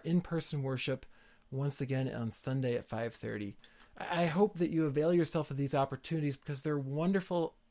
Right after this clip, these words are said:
places to come to look at the treasure that God has,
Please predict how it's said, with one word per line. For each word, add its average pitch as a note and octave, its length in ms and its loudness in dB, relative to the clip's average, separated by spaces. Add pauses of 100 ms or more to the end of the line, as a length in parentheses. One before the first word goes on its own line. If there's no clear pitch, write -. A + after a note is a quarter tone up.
(100)
places B2+ 480 -4
to - 80 -10
come D3+ 460 -6 (420)
to C#3 80 -6
look C3+ 420 -2
at D3+ 80 -4
the D3 80 -4
treasure D#3+ 460 -4
that C3+ 100 -4
God C3+ 260 2
has, B2+ 220 -4